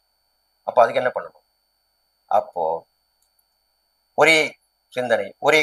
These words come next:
குறிக்கோள், ஒரே சக்தி கொடுக்கக்கூடிய, தெய்வமா விளங்கக்கூடிய அந்த பெருமாள் அவதாரத்துல இருக்கிற நரசிம்மர்,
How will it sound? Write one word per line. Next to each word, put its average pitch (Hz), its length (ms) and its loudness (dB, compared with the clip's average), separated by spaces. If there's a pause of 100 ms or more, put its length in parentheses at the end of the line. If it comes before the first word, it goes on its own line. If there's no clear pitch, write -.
குறிக்கோள், 104 440 -10 (1300)
ஒரே 151 180 4 (1080)
சக்தி 139 380 -2 (120)
கொடுக்கக்கூடிய, 107 520 -8 (1500)
தெய்வமா 127 340 4
விளங்கக்கூடிய 107 560 -4 (1500)
அந்த 113 180 -2 (280)
பெருமாள் 139 340 4 (200)
அவதாரத்துல 120 500 4
இருக்கிற 110 240 -4 (1400)
நரசிம்மர், 127 540 0